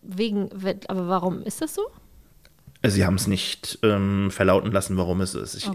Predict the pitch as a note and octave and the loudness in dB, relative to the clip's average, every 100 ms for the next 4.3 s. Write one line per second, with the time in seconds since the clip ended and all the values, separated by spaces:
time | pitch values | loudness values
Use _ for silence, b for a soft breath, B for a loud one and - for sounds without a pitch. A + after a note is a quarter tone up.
0 | - - A#2+ B2+ G#2 G#2 G2 - - G#2 | 0 2 4 4 4 2 -2 -8 -6 -2
1 | G#2 F#2+ G2 G2+ G2+ F#2+ F#2+ F#2+ F#2+ G#2 | -2 -2 -4 -4 -2 0 0 0 -2 -2
2 | G2 G2 G#2+ G2+ G2+ A2+ A2 G#2 G#2 G2+ | -4 -2 -4 -2 2 2 2 -2 -2 -2
3 | G#2 G2 G2 F#2+ F#2+ G2 - F#2+ G#2+ - | -2 -2 -2 0 2 0 0 -2 -2 0
4 | G2+ F#2+ | 2 4